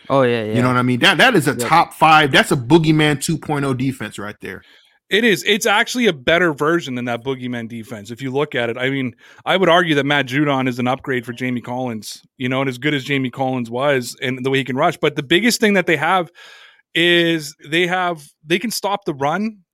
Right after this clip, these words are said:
Speaker 3: They can set the edge. The linebackers can stop the run. They can get to the quarterback. That, that secondary, if you keep Gilmore, is absolutely locked down. You got Jalen Mills, which is probably an upgrade over Patrick Chung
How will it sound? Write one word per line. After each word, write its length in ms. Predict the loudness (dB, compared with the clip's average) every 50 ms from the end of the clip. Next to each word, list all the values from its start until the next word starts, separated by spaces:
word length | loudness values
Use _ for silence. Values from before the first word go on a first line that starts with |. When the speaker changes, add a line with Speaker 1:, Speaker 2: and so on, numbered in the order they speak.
| _
Speaker 3:
They 80 | -4 -2
can 160 | -2 -2 -6
set 280 | -4 -2 -2 -2 -2 -2
the 160 | -2 0 0
edge. 460 | 2 2 0 -2 -2 -6 -12 -14 -16 _ _ _ _ _ _ _ -20 _ _
The 360 | -20 -4 2 2 4 4 2
linebackers 680 | 0 -2 0 0 0 0 0 0 0 0 -2 -4 -6 -6
can 120 | -8 -12
stop 300 | -10 -8 -6 -8 -8 -8
the 80 | -12 -10
run. 360 | -8 -6 -6 -4 -4 -6 -6 -4
They 100 | -6 -6
can 160 | -6 -6 -6 -4
get 180 | -2 -4 -2 -2
to 100 | -6 -6
the 80 | -6
quarterback. 640 | -8 -4 -4 -2 -2 -2 -2 -2 -2 -2 -2 -2 -4 _ -4
That, 160 | -4 -4 -4 _ _ -2
that 180 | -2 -2 -2
secondary, 580 | -2 -2 -2 -2 0 -2 0 2 2 2 2 2
if 100 | -2 -8
you 60 | -12
keep 300 | -10 -8 -8 -8 -8 -4
Gilmore, 480 | -2 -2 -2 0 -2 -2 -2 -2 -2 -4
is 120 | -6 -6 -6
absolutely 560 | -4 -4 -4 -4 -6 -8 -10 -8 -8 -8 -10
locked 460 | -10 -8 -6 -4 -4 -4 -6 -6 -6 -2
down. 320 | 0 0 0 0 -2 -4
You 80 | -2 -2
got 140 | -2 -2 -2
Jalen 400 | 0 0 0 2 2 0 -2 0
Mills, 400 | 0 0 0 0 -2 -2 -4 -2
which 200 | -2 -2 -2 -2 -6
is 100 | -6 -6
probably 420 | -6 -6 -6 -4 -4 -6 -4 -6
an 80 | -4 -2
upgrade 480 | -2 -4 -4 -4 -2 0 0 2 2
over 200 | 0 -2 -4 -6
Patrick 400 | -6 -2 -2 -2 -2 -4 -8 -8
Chung 420 | -4 -2 -2 -2 0 -2 -2 -4